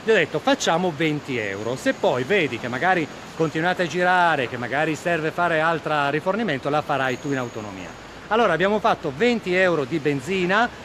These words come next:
eh, benzina verde chiaramente, abbiamo s-, quasi raggiunto i tre quarti di serbatoio. Prezzo al litro del carburante oggi è di novantatré centesimi al litro,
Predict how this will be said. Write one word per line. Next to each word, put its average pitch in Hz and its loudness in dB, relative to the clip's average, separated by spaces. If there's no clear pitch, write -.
eh, 127 -2
benzina 127 -2
verde 185 2
chiaramente, 247 -2
abbiamo 247 4
s-, - -12
quasi 247 4
raggiunto 214 0
i 185 -2
tre 240 2
quarti 202 0
di 170 -2
serbatoio. 113 -2
Prezzo 214 2
al 170 2
litro 220 0
del 196 0
carburante 190 0
oggi 170 0
è 190 0
di 156 -4
novantatré 180 0
centesimi 123 -4
al 175 2
litro, 190 -2